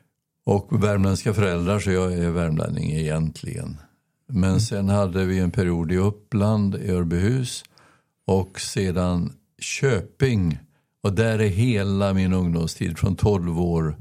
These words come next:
Speaker 1: och uppåt.
Speaker 2: Mm.
Speaker 1: Eh, i Köping. Och där dog min pappa efter några år. Mamma stannade kvar, så vi blev Köpingsbor. Så Köping,
Speaker 2: <laughs>
Speaker 1: det är min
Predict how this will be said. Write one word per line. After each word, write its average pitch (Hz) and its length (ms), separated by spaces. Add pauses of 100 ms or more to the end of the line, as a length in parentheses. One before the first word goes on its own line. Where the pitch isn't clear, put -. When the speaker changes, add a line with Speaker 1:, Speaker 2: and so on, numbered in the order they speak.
(440)
Speaker 1:
och 80 300
uppåt. - 440 (340)
Speaker 2:
Mm. 92 260 (120)
Speaker 1:
Eh, 85 400
i - 40
Köping. - 640
Och 90 140
där 101 160
dog 107 280
min 104 180
pappa 107 380
efter 104 220
några 101 240
år. 110 220 (560)
Mamma 92 320
stannade 98 320
kvar, 107 400
så - 180
vi 92 160
blev 90 240
Köpingsbor. 95 840 (360)
Så 107 300
Köping, 104 680 (180)
Speaker 2:
<laughs> - 180
Speaker 1:
det 101 260
är 104 160
min 92 280